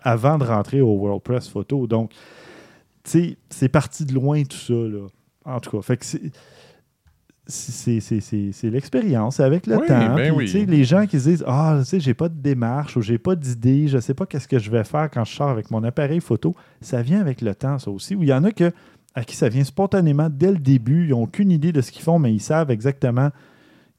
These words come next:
Speaker 1: qu'est-ce qu'ils ont envie de faire ou comment ils vont le présenter par après. Ben, c'est ça aussi une démarche, là, je veux
Speaker 2: Ça,
Speaker 1: dire.
Speaker 2: puis discuter de ça ou d'en entendre parler ou des choses comme ça.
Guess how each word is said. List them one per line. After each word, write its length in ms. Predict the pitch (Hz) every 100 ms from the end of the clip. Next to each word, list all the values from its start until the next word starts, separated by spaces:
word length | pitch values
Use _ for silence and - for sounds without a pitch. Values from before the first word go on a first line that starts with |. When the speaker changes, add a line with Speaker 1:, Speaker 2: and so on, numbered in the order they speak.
| _
Speaker 1:
qu'est-ce 260 | - 143 -
qu'ils 140 | -
ont 100 | 143 -
envie 400 | 113 104 98 143
de 60 | -
faire 480 | - 123 151 143 113
ou 80 | -
comment 320 | 120 120 156
ils 160 | 151
vont 160 | 117 127
le 120 | 120
présenter 680 | - 135 160 143 123 107 170
par 180 | 160 107
après. 340 | 98 113 156
Ben, 100 | 123
c'est 140 | - 110
ça 140 | -
aussi 240 | 254 - 196
une 120 | 139
démarche, 480 | 110 107 139 - 117
là, 60 |
je 60 | 131
veux 80 | 120
Speaker 2:
Ça, 260 | 98 92
Speaker 1:
dire. 80 | 107
Speaker 2:
puis 140 | 143
discuter 600 | 107 98 - - - 151 151
de 160 | 117 -
ça 220 | - 131
ou 600 | 139 143 147 135 113 101
d'en 300 | 101 107 110
entendre 500 | 120 127 120 135 135
parler 640 | - 113 107 107 117 127 123
ou 80 | 101
des 160 | 104
choses 220 | - 127 -
comme 220 | 107 98
ça. 160 | -